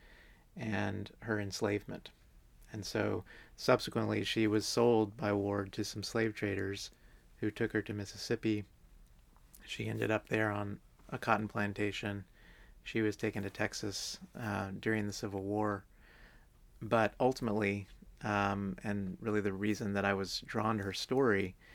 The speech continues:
is the way that it ended, because after the Civil War, she wa-, she was freed by the Thirteenth Amendment to the Constitution. She returned to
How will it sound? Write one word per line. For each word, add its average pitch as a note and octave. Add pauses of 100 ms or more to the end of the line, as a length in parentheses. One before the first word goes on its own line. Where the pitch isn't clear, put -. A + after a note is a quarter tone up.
(520)
is -
the A#2+
way G#2+
that G2
it F#2+
ended, G#2+
because G2
after G#2 (120)
the -
Civil G2
War, F#2+ (680)
she G#2+
wa-, G2+
she -
was G2+
freed G#2+
by G2+ (560)
the G2 (280)
Thirteenth G#2+
Amendment G#2+
to -
the -
Constitution. A#2 (460)
She -
returned G#2
to G2+